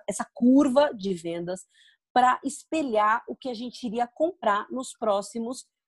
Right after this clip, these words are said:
dez, quinze, vinte, trinta, cento e vinte dias. Então, eu não podia usar a curva de demanda histórica, porque se eu comprasse o que o histórico me,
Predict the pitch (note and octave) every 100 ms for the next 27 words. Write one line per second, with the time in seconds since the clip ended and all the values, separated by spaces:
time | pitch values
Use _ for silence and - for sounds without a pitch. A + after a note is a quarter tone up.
0 | _ _ - F#3 F3+ F#3+ A3+ - _ -
1 | G#3 F#3+ F3 F3 _ - G3 F#3+ - -
2 | _ - G3+ A3 D#4 D4+ _ - F#3+ E3+
3 | G3+ F#3+ G#3 G#3+ G#3+ D3 C#3 _ - -
4 | - G#3+ G3 B3 - C4+ D4+ F4+ D4+ G#3
5 | A3 D4 C#4 G3 E3 F3+ G3+ G3 - G3+
6 | G3 E3+ D#3+ D#3 C#3 E3+ A3 F#3+ D3 -
7 | A#3+ - D#4 C4+ D4 A3+ - C3+ _ _
8 | _ - B3+ D4 G#4 A4+ G#4 E4 A3+ A3
9 | A3+ A3+ - - G3+ G3+ - G3+ F3+ F3
10 | E3+ D#3+